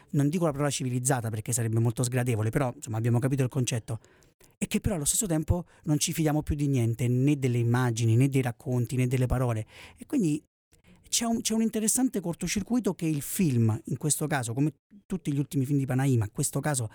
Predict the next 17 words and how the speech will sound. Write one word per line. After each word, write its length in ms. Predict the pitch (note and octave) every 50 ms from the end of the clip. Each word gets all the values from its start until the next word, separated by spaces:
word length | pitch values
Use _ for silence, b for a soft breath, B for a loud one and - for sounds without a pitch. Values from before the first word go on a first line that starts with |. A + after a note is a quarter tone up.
| B B B B B B B
in 120 | - B2+
particolare, 720 | - D3+ C#3 - - F#3 G#3 G3+ D#3+ A#2+ A#2 A#2+ B2+ A#2+ - _ _ _ -
racconta 500 | - C3 C3 - - C#3 C3 - C3+ B2
benissimo. 580 | A#2 A#2+ A#2 A#2 G#2+ - - - A#2+ A#2+ D3+ -
E 80 | -
forse 240 | - - G3+ - -
anche 160 | D3 - -
credo 180 | C#3+ D#3+ D3+ D3
che 100 | C#3+ C3+ - _
per 160 | - - C#3+ -
questo 280 | - E3+ D3+ - -
abbia 180 | A#2+ A#2+ B2+ B2
avuto 280 | A#2 B2+ B2+ C3 B2+
questo 440 | A#2 B2 A2+ - - C3 A#2+ A2+ G#2+ B B B B B B B B B -
fortissimo 720 | - - D#3 C3+ - - G3 D3+ - - - D#3 C3+ B2+
riscontro 560 | A#2+ A#2 - - - - A#2 A2 G2+ - B2
critico. 600 | A#2+ - A#2+ A2 G#2 - A#2 - A2+ A2 A2+ -